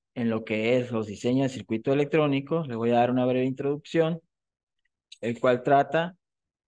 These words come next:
que estos circuitos electrónicos es el primer paso para todos los proyectos de diseño electrónico y requiere la recreación de un diagrama esquemático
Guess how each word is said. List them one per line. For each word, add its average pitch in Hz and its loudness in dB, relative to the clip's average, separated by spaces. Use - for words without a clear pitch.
que 123 -2
estos 123 -2
circuitos 131 0
electrónicos 156 0
es 143 0
el 151 4
primer 127 -2
paso 165 0
para 123 0
todos 151 -2
los 135 -2
proyectos 131 -6
de 117 -2
diseño 113 -2
electrónico 117 -6
y 165 2
requiere 139 0
la 131 2
recreación 117 -2
de 117 -2
un 123 0
diagrama 131 0
esquemático 139 -4